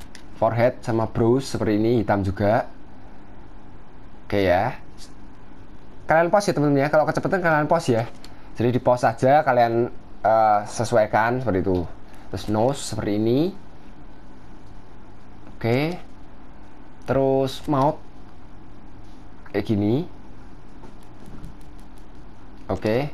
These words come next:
Yang berikutnya facial hair juga off kayaknya. Off ya, betul.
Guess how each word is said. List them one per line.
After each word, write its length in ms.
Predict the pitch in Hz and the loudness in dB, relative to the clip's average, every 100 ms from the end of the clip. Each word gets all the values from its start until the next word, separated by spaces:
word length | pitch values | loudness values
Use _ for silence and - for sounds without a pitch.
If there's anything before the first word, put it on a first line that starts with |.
| - - - - - - - - - - | -8 -10 -10 -10 -10 -10 -10 -10 -10 -6
Yang 160 | 107 110 | -2 2
berikutnya 400 | 104 107 131 135 | 2 2 2 2
facial 320 | 139 147 139 | 2 2 4
hair 240 | 135 156 | 4 2
juga 400 | 143 123 113 - - - - - | 2 4 4 4 -2 -10 -6 -2
off 160 | 120 - | -2 0
kayaknya. 400 | 95 95 82 90 - - | 0 2 0 -4 -8 -4
Off 240 | - 90 - | 0 2 2
ya, 160 | - | 0
betul. 400 | - 95 101 131 | 2 0 0 -2